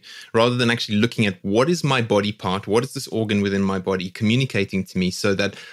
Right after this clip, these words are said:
I can try and understand it from a different perspective?" So the pelvis is, is also a beautiful space to explore because it's between your sacral chakra and your, your base chakra. Now,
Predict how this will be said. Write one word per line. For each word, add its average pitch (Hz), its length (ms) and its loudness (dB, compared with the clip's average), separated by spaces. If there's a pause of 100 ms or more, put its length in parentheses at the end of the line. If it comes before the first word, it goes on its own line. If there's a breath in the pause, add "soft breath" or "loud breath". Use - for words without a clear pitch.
(100)
I 117 100 -4
can 117 160 0
try 139 360 0
and 139 100 0
understand 113 600 0
it 98 80 -4
from 101 160 -2
a 95 40 0
different 92 380 -6
perspective?" - 640 -12 (180)
So 123 360 0 (360)
the 131 80 -2
pelvis 143 600 0
is, 127 320 -6
is 131 120 -6
also 143 400 0 (340)
a 131 60 0
beautiful 123 600 -2
space 117 400 -2
to - 100 -4
explore 147 460 -2
because 107 420 -2 (160 loud breath)
it's 135 160 -6
between 127 640 2
your 113 160 0
sacral 117 560 0
chakra 123 400 0
and 110 220 2
your, 107 400 2
your 110 100 0
base 185 240 0
chakra. - 460 -6
Now, 123 320 -2